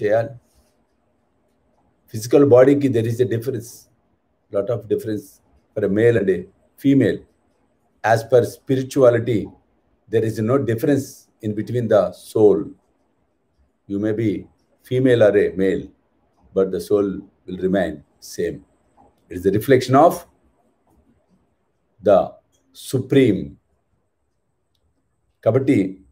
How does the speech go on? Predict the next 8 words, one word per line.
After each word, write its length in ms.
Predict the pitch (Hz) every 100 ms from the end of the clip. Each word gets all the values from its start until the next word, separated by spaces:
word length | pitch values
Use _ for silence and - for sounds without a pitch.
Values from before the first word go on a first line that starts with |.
| _
ఎప్పుడు 220 | - 135 131
కూడా 420 | 127 127 92 90 _ _ _ _
దేహ 240 | 92 117
చింతన, 440 | 127 127 117 123 120
దేహ 260 | 113 113
భ్రాంతుల్లో 480 | 117 120 104 110 104
పడి 400 | 101 104 95 - _ _ _ _ _ _ _ _
మనం 380 | 92 95 98 92